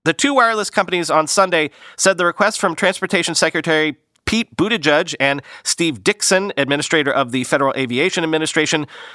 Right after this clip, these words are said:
would be, quote, "to the detriment of millions of mobile customers."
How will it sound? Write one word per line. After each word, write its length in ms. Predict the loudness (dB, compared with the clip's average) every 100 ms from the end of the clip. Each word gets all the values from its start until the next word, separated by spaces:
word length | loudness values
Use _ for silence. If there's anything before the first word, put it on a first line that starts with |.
| -4
would 180 | -2 0
be, 180 | -2 -4
quote, 380 | 0 -2 -2 -4
"to 160 | -2
the 140 | -2 0
detriment 540 | 0 0 0 0 0
of 240 | 0 0
millions 360 | 0 0 0 -2
of 140 | -2
mobile 320 | 2 2 2 0
customers." 640 | -2 -2 2 0 0 -8